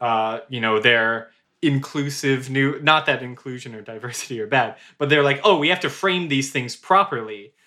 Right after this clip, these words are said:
Uh, and, like, again, with every little, like, you know, bump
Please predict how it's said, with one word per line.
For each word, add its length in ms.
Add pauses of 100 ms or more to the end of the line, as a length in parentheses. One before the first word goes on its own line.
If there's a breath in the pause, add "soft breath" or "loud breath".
(160)
Uh, 360
and, 200
like, 180 (160)
again, 480 (140 soft breath)
with 260
every 440
little, 320
like, 360 (200)
you 80
know, 260 (260)
bump 360